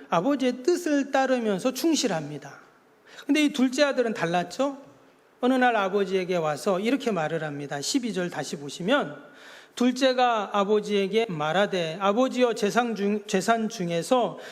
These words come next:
내게 돌아올 분깃을 내게 주소서." 하는지라, 아버지가 그 살림을 각각 나눠 주었더니. 이 둘째 아들이 너무도 당당하게 아버지에게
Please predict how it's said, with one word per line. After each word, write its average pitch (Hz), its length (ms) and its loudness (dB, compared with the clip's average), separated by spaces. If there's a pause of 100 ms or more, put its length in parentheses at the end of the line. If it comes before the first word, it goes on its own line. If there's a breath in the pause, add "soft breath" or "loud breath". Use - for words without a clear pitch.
(140 loud breath)
내게 185 300 2
돌아올 226 400 2
분깃을 208 480 0
내게 180 260 0
주소서." 180 420 -2
하는지라, 170 560 -2
아버지가 196 400 2
그 214 180 -2
살림을 262 840 0
각각 - 760 -4
나눠 175 460 -2
주었더니. 143 880 -6 (1120 loud breath)
이 330 80 0
둘째 302 320 2
아들이 269 520 2
너무도 294 360 2
당당하게 226 640 2
아버지에게 175 1000 -2